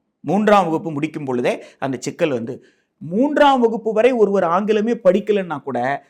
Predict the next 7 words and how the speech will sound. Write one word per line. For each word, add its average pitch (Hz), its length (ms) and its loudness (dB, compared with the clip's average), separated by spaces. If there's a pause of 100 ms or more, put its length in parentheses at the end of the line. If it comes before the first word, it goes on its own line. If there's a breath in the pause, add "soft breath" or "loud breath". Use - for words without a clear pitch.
(140 soft breath)
நான்காம் 247 580 2
வகுப்பிலிருந்து 233 600 2
ஆங்கிலம் 190 400 0
படிக்க 170 300 -4
தரங்கன்னா 151 440 -4
கூட 277 140 4
போதுமானது. 185 680 2